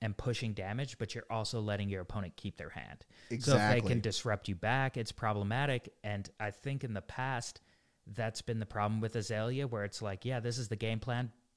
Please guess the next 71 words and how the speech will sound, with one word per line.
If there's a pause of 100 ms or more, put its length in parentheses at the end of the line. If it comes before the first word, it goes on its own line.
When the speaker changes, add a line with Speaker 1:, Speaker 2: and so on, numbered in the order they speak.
Speaker 1:
but
Bravo
just
does
it
better
and
more
consistently. (200)
Speaker 2:
Exactly.
Br-,
Bravo
does
it
better
and
more
consistently,
or,
you
know,
if,
if
you
really
wanna
play
with
arrows,
Lexi
has
access
to
the
elementals
and
Speaker 1:
Right,
Speaker 2:
stuff
Speaker 1:
and
Speaker 2:
like
Speaker 1:
she
Speaker 2:
that.
Speaker 1:
goes
wide
'cause
she's
got
Speaker 2:
Exactly.
Speaker 1:
that
Speaker 2:
Or
Speaker 1:
go
Speaker 2:
if
you
just
Speaker 1:
again
Speaker 2:
wanna
Speaker 1:
bow.
Speaker 2:
go
Rhyme,
just,
or
just
pick
up
a
Rune
Blade
and
go
have
fun.